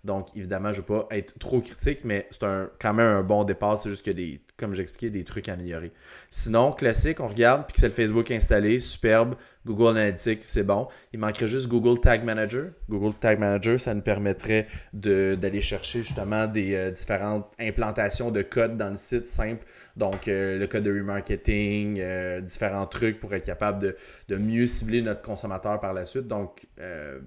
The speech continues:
bien fait. On, on aime ça. Page Facebook, ça me semble encore une fois extrêmement coloré. Sept mille cinq cents personnes qui aiment la page, donc chapeau, honnêtement, n-, quand même beaucoup, beaucoup de volume, euh, dans la page.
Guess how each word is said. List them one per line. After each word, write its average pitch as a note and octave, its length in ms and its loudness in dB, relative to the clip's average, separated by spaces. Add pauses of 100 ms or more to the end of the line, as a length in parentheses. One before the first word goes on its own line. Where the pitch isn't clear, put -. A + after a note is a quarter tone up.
bien A#2 240 -2
fait. D3+ 320 -8
On, G2+ 540 -2
on G#2+ 80 -2
aime A2+ 120 -2
ça. B2+ 160 -2 (1600)
Page B2 240 6
Facebook, C#3+ 420 8 (240)
ça - 140 4
me G2 40 -2
semble G#2+ 220 0
encore G#2+ 480 4
une G#2+ 60 2
fois B2+ 280 2
extrêmement A#2 580 4
coloré. A#2+ 640 6
Sept - 400 8
mille C#3 280 0
cinq A#2+ 220 4
cents A#2+ 180 4
personnes A#2 460 -4
qui A2 220 -2
aiment A2 400 0
la G2 120 0
page, G#2+ 400 2
donc F#2+ 280 -4 (160)
chapeau, A2 420 -4
honnêtement, A2+ 380 -4
n-, F#2 320 -6 (600)
quand G#2 140 -2
même G#2 180 0
beaucoup, G#2+ 200 -6
beaucoup A2 180 -6
de G#2 80 -4
volume, G#2 460 0
euh, F#2+ 160 0
dans F#2 100 -4
la F#2+ 100 -4
page. G#2 380 0